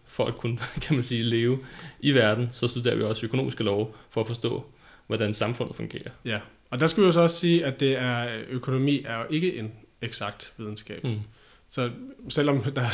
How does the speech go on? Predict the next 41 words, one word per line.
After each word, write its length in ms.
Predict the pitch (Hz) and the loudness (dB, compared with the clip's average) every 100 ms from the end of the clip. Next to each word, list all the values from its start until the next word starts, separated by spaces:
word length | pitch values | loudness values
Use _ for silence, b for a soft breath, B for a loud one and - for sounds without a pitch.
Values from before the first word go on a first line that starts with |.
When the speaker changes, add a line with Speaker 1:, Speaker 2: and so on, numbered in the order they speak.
| - | 0
Speaker 2:
<laughs> 100 | 139 - B B B B | 0 0 B B B B
øh, 460 | - 107 110 101 101 98 110 117 - | -6 -4 -2 -4 -6 -10 -12 -12 -10
du, 80 | 123 | -2
man 120 | 127 | -2
kan 40 | 120 | 0
sætte 160 | 131 | 2
masser 200 | 135 139 | 4 6
af 80 | 151 | 6
formler 340 | - 151 170 147 | 6 6 6 2
op 220 | 113 110 | 2 -4
for 180 | - 127 | -6 -4
alle 120 | 113 | -4
de 40 | 120 | -6
her 100 | 107 | -8
forskellige 360 | - - 107 | -12 -12 -12
ting, 260 | 107 117 127 | -10 -12 -6
så, 120 | 135 123 - | -4 -4 -10
så 160 | - | -6
fungerer 460 | 117 143 131 143 139 | -4 -2 0 -2 -2
verden 360 | 127 113 123 110 | -2 -2 -4 -6
ikke 200 | 107 117 | -6 -8
bare 260 | 98 101 - b b b b b - | -8 -8 -12 b b b b b -4
efter 240 | 127 120 | -4 -4
en 60 | 110 | -4
formel, 320 | 110 92 107 - _ - | -6 -8 -12 -14 _ -4
Speaker 1:
Mm. 80 | 127 | -2
Speaker 2:
ja, 80 | 120 | -2
fordi 220 | 127 117 | -6 -6
der 100 | 113 | -6
er 160 | 101 | -6
så 120 | 107 110 | -8 -10
mange 180 | 107 | -10
forskellige 420 | - - - - 107 | -12 -14 -14 -14 -12
faktorer. 420 | 113 - 101 107 | -14 -12 -12 -10
Så 140 | 120 | -10
det 140 | 117 120 | -4 0
er 100 | 131 | 2
jo 60 | |
noget 180 | 135 135 | 2 4
med, 120 | 131 | 2
at 180 | 123 110 | 0 -4